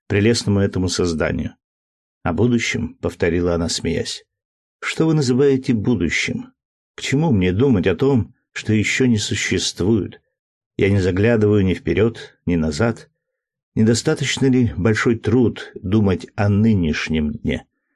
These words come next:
А впрочем, мы наше будущее знаем — больница. "Как можешь ты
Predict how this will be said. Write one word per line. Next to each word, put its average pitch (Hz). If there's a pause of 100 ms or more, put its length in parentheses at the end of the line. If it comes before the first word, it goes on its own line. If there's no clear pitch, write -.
(200)
А -
впрочем, 160 (220)
мы 151
наше -
будущее 127
знаем — 90 (240)
больница. 80 (840)
"Как 90
можешь 101
ты 113